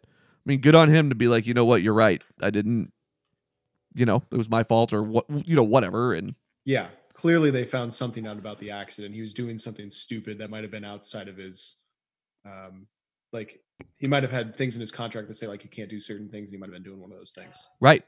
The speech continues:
Speaker 1: and that's almost
Speaker 2: A la Derek Holland playing hockey.
Speaker 1: Ben brought that up last episode too, and
Speaker 2: I know. It's a good call out.
Speaker 1: Didn't he say that he, like, fell down the stairs or something like that? Wasn't
Speaker 2: Yeah,
Speaker 1: that
Speaker 2: he, like, tripped over his dog and fell down the stairs or some shit.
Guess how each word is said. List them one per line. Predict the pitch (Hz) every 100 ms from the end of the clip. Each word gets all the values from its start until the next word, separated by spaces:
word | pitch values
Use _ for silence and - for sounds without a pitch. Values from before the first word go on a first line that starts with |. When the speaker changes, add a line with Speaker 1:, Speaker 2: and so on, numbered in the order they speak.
| _
Speaker 1:
and | - 113
that's | 123 120 -
almost | - 131 117
Speaker 2:
A | 123
la | 117 110
Derek | 107 147 127 113
Holland | 117 110 101 104 _ _ -
playing | 113 101
hockey. | 110 104 95 101 _ _ _ -
Speaker 1:
Ben | 117 113
brought | 110
that | 113 113
up | 107
last | 110 107
episode | 110 104 101 104 -
too, | 110 101 95
and | 82 71 127 _ _ -
Speaker 2:
I |
know. | 104 95 95 _ -
It's |
a | 113
good | 104 -
call | 101 101
out. | 98 - 135
Speaker 1:
Didn't | 147 175
he | 170
say | - 139
that | 139
he, | 131
like, | 104
fell | - 123 117
down | 123
the | 110
stairs | - 107 110 113
or | 110
something | 123 110 117
like | 117
that? | 120 117
Wasn't | 90 104
Speaker 2:
Yeah, | -
Speaker 1:
that | 120
Speaker 2:
he, |
like, | 120 117
tripped | - 135 135
over | 123 117
his | 104
dog | 107 101 101 101
and | 101
fell | 104 101
down | 98
the | 90
stairs | - 98 92 _
or | _
some | - 104
shit. | - -